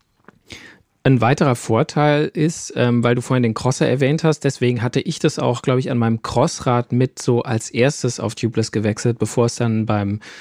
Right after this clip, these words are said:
beim Rennrad auch soweit war, ist, dass, ähm,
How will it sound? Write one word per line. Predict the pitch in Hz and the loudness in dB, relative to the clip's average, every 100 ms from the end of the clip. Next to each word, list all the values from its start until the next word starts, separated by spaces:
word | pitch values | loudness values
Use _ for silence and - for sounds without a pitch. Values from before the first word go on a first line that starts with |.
| - _ | -20 _
beim | - 110 | -2 0
Rennrad | 104 139 139 113 | 2 2 2 0
auch | - 107 - | -2 -4 -4
soweit | - 117 110 104 110 | -4 -2 0 0 -2
war, | 110 110 117 | 0 0 0
ist, | 127 - - | -2 -2 0
dass, | 117 113 - | 0 0 -2
ähm, | 113 107 107 104 | 0 2 2 0